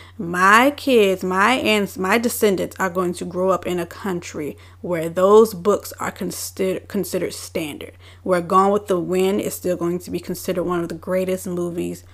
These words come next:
of all time. And before they invest themselves into that, into those books, into that movie,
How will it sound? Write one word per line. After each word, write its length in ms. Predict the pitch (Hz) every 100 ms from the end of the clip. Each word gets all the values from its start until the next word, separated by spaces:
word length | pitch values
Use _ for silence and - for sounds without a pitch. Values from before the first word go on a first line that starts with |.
| - -
of 200 | 185 175
all 180 | 170 151
time. 440 | - 175 - 285 - - - - - - - - - - - -
And 220 | 226 202
before 580 | 202 - 240 240 277 302
they 260 | 285 277
invest 540 | 208 185 196 190 - -
themselves 580 | 240 233 254 262 269
into 340 | 269 277 269 294
that, 340 | 294 320 - - - - - -
into 320 | 214 233 -
those 280 | 233 - 254
books, 460 | 240 269 - - - - - - - -
into 380 | - 202 240 262
that 220 | 233 247
movie, 540 | - 254 262 - 294